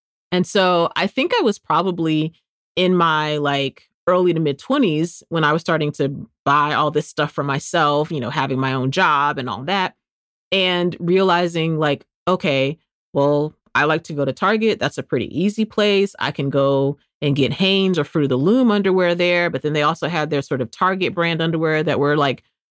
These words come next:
you know, for me and the budget I was on, they were very nice. So I was like, "This is great."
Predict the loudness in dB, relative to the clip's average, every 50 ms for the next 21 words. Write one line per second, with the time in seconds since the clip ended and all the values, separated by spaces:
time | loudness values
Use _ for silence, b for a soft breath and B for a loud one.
0 | _ _ -2 0 2 2 2 2 0 0 0 0 2 2 4 4 2 2 0 0
1 | 0 0 2 2 2 0 0 0 0 0 2 2 2 2 2 0 0 0 -2 -4
2 | -6 -8 -10 _ _ -6 -4 -2 0 0 0 0 0 0 0 0 0 0 0 0
3 | -2 -2 -6 -8 -10 -10 -6 -2 0 2 2 2 2 0 0 0 0 0 0 0
4 | -2 -4 -4 -4 -2 -2 -2 -4 -4 -2 -2 0 0 0 0 -2